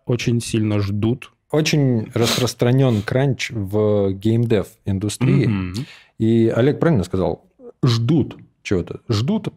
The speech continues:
Speaker 2: подразумевает, что есть какой-то дедлайн, и дедлайн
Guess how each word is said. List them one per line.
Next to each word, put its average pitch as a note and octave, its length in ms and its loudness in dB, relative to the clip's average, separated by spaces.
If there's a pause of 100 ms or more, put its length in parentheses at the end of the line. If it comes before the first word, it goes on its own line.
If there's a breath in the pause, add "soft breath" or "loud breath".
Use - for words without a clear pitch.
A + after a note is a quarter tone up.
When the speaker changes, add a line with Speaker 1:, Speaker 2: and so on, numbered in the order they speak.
Speaker 2:
подразумевает, B2+ 540 0
что - 140 -4
есть B2 280 -2
какой-то B2 360 -2
дедлайн, G2+ 680 -2 (240)
и G2+ 60 -4
дедлайн G#2+ 680 0